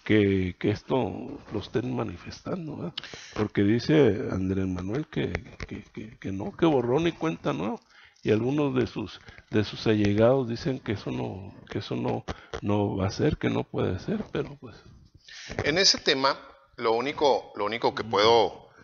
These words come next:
Speaker 2: hacer es
Speaker 1: Ujú.
Speaker 2: opinar de,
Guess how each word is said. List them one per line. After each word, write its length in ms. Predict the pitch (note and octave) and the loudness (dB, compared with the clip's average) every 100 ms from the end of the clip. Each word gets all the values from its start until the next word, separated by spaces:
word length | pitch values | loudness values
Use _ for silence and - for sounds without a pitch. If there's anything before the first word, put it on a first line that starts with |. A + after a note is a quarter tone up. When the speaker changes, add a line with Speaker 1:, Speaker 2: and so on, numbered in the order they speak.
| - | -4
Speaker 2:
hacer 480 | G2 G2 A2+ A#2 - | 0 2 2 0 0
es 280 | A#2+ A#2+ G#2+ F#2+ G2+ | -2 0 0 -2 -4
Speaker 1:
Ujú. 280 | F#2+ G#2 F#2+ | -2 0 0
Speaker 2:
opinar 480 | C#3 C3 A#2+ A#2+ C3 - - - - | 2 0 4 2 2 -6 -20 -20 -16
de, 520 | - C3 B2+ B2+ B2 | -6 2 6 6 4